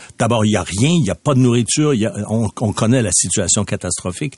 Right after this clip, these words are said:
L'O M S parle vraiment d'une catastrophe, euh, de, de, dans, dans cette situation-là. Et, euh, euh, d-, donc, ces gens-là arrivent vers le sud et souvent, il y a même des bombardements dans le sud,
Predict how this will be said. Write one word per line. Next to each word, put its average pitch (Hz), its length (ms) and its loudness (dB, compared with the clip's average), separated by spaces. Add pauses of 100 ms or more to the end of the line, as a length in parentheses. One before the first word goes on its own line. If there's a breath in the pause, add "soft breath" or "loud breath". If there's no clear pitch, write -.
(280 loud breath)
L'O 117 180 4
M 110 160 4
S 131 260 2
parle 107 280 0
vraiment 107 320 0
d'une 95 320 0 (200)
catastrophe, - 840 -2 (480 loud breath)
euh, 101 220 0
de, 104 280 -4
de, 110 320 -4
dans, 104 300 -2
dans 95 240 -2
cette 95 200 -2
situation-là. 98 760 -2 (380 loud breath)
Et, 127 260 4
euh, 104 120 0 (120)
euh, 113 140 -2
d-, 92 320 -6
donc, 123 240 0
ces 139 160 2
gens-là 107 380 0 (180)
arrivent 104 400 -2 (180)
vers 101 260 -2
le 98 120 -2
sud 143 200 -4
et 120 140 -2
souvent, 117 320 0
il 139 100 -2
y 117 40 0
a 110 60 0
même 123 200 2
des 104 140 0
bombardements 131 760 2
dans 143 240 2
le 156 80 2
sud, 175 360 2